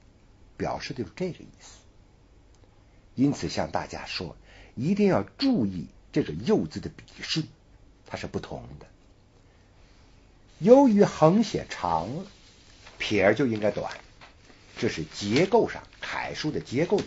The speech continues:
要求。再有一条呢，你看左字，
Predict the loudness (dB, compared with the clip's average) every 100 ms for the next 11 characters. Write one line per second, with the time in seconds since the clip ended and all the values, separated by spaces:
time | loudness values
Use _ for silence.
0 | -6 -8 -8 -12 -18 -20 -20 -20 -20 -20
1 | -20 -20 -20 -20 -20 -20 -20 -20 -20 4
2 | 8 8 6 2 -2 0 0 0 -6 -12
3 | -20 -20 -20 _ _ _ _ -20 -20 -20
4 | -20 -4 0 6 6 6 0 2 0 -2
5 | -4 -10